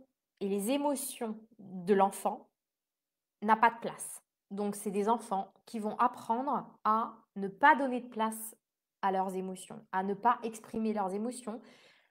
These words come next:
parce que enfant, ils ont appris qu'il n'y avait pas de place, en fait,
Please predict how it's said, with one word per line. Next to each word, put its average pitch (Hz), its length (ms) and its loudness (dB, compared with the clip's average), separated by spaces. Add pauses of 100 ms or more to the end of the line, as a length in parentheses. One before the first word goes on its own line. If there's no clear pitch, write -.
(120)
parce - 280 0
que 220 220 -2
enfant, 220 520 4
ils 208 200 -4
ont 220 80 0
appris 240 360 0
qu'il 254 120 -2
n'y 220 60 2
avait 208 120 0
pas 226 100 2
de 226 60 -8
place, 185 220 -6
en - 60 -12
fait, - 160 -18